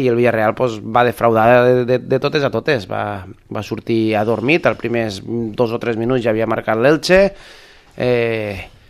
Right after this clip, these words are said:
pareixia que s'espavilés una miqueta el Villarreal, que va fer un gol a Gerard, bonico, pareixia que volgués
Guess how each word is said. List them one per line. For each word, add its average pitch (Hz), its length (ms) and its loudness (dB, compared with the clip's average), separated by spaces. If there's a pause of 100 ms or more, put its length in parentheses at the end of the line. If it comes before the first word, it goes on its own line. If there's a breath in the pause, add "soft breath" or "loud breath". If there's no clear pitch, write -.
(280 loud breath)
pareixia 117 460 0
que 123 100 -8
s'espavilés 120 560 -4
una 120 80 -2
miqueta 120 300 -2
el - 20 -2
Villarreal, 120 420 4
que 123 60 -2
va 120 120 2
fer - 140 -6
un 120 120 0
gol 117 400 2
a 113 80 2 (180)
Gerard, 117 400 2
bonico, 110 460 0
pareixia 104 380 -2
que 123 100 -4
volgués 113 600 -2